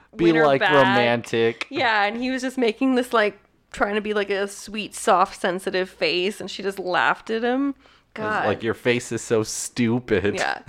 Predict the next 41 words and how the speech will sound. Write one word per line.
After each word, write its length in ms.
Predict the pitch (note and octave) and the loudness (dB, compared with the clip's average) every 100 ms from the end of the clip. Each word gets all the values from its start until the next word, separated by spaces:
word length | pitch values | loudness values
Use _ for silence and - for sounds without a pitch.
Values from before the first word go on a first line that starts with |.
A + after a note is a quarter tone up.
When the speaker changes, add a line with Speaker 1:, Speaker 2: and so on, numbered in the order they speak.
| - | -10
Speaker 2:
And 160 | - A3 | -6 0
then 120 | D4+ | 0
she 140 | B3 A#3+ | 0 -4
said 180 | A#3 G#3+ | -4 -4
he's 220 | A3+ G3+ | -6 -6
the 80 | G#3 | -4
most 260 | G3+ G3+ | -4 -4
annoying 340 | G3 F#3+ F#3+ G3+ | -6 -4 -4 -4
person 380 | F#3 E3 - | -4 -4 -8
she's 220 | F#3 F#3+ E3+ | -10 -8 -6
ever 220 | D#3+ F3+ | -4 -2
met. 340 | C4 C#4 - - | 0 0 -2 -6
Speaker 1:
Mm-hmm. 260 | G#2 F2+ A2 | -4 0 -2
Speaker 2:
I 20 | |
was 100 | B2+ | -2
just 200 | - - | -6 -4
like, 300 | G#3 G#3+ G#3+ | 0 0 0
"Are 100 | - | 0
you 260 | G3+ G#3+ A3 | 0 -2 -6
talking 540 | C#4 C#4 C4+ C4 C4+ | 0 2 2 -4 -4
to 120 | C4 A#3+ | -2 -2
Adam 400 | F3+ C4 A#3+ A#3 | 2 4 2 -2
Sandler?" 1120 | - E4 F#4 G4+ A4+ A4+ A4+ A#4 A#4+ A#4+ G#4 - A#4+ B4 E4 - | -2 2 2 4 2 2 2 2 2 4 0 0 -6 -8 -8 -10
<laughs> 60 | - | -8
'Cause 180 | C#4+ | -8
his 200 | D#4 C#4+ | -8 -10
face 340 | - D#4 E4+ - | -8 -6 -6 -4
is 200 | G#4 G4 | -4 -4
stupid 600 | - - D4+ C4 - A#3+ | -10 -8 -8 -6 -6 -4
and 180 | C#4 D4+ | -2 -2
he 120 | F4+ | -4
is 200 | F#4+ F4+ | -4 -4
annoying. 540 | A#3 B3+ G#3+ A3+ - - _ - - - _ - _ _ - - - - - - - - | -4 -4 -6 -8 -10 -14 _ -20 -20 -20 _ -20 _ _ -20 -16 -14 -12 -16 -18 -10 0
Speaker 1:
That's 180 | B2 | 2
Speaker 2:
Isn't 160 | C4 G4 | 4 4
Speaker 1:
just 100 | G4 | 6
Speaker 2:
Adam 220 | E4 E4+ | 6 4
Speaker 1:
mean. 80 | A3 | 2
Speaker 2:
Sandler, 260 | B3+ C4 B3 | 0 2 0
like, 180 | A3 | 0
a 360 | G3 F#3+ E3 D#3+ | -2 0 -2 -4